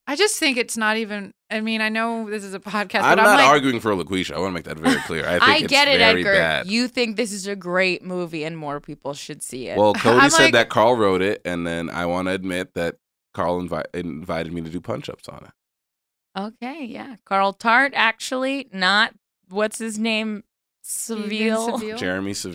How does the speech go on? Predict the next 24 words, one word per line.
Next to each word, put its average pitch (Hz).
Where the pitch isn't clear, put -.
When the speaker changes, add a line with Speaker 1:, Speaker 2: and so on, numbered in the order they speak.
Speaker 1:
Jeremy -
Seville? 208
Speaker 3:
Yeah. 190
Speaker 2:
Seville? 113
Speaker 3:
Seville. 214
Uh, 208
what 220
makes, 247
yeah, 226
what 190
makes 262
this 262
movie 220
so 208
atrocious 170
besides 160
the 170
acting 165
is 160
that 165
it's 247
attacking 302
this 254
weird 233